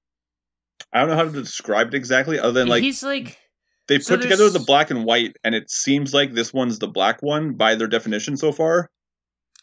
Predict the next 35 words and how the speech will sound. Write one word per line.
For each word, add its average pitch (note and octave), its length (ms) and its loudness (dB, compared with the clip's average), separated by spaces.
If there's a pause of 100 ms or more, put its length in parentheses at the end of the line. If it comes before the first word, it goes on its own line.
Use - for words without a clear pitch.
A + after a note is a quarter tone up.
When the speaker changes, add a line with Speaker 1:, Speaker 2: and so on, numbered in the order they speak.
(300)
Speaker 2:
Right. D3+ 540 -6 (200)
So G#3 220 -6
y-, G3+ 180 -8 (100)
y-, F#2 100 -20 (640)
you G3+ 340 -10
see, B3+ 640 -10
um, B2 720 -4 (1120)
y-, E3 200 -10
w-, D#3 220 -12 (920)
Tangled B3+ 320 -4
Up F#3 140 -4
in D3 60 -10
all. C#3 120 -10 (300)
Part C4+ 160 0
of D#4+ 60 -2
the B3+ 80 -2
reason E3+ 240 -4
this C3 140 -10
is B2 160 -12
also, A#2+ 540 -8 (100)
well, C3+ 240 -12
I C#3+ 80 -2
got C3 160 0
a A#2+ 40 -4
little A2+ 260 -6
lost A2 320 -6
in B2 60 -14
this A#2 100 -14
section B2+ 340 -10
is A#2 140 -10
because A#2+ 340 -12
you're B2 100 -10
jumping D#3+ 480 -8
between B2 320 -10
a G2 140 -10